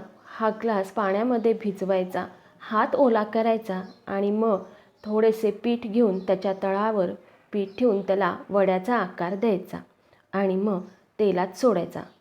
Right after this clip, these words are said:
अगदी सहज आणि पटपट असे आपले हे वडे तयार होतात. ह्याच्यानं वडेसुद्धा एकाच आकाराचे येतात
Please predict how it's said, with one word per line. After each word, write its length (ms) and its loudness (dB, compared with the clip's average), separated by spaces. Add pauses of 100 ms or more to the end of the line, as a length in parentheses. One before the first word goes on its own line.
(120)
अगदी 380 0
सहज 460 0
आणि 200 0
पटपट 520 2 (260)
असे 180 -2
आपले 300 0
हे 160 0
वडे 300 0 (340)
तयार 260 2
होतात. 320 -4 (1000)
ह्याच्यानं 420 8 (120)
वडेसुद्धा 680 8 (220)
एकाच 400 8
आकाराचे 880 8
येतात 320 4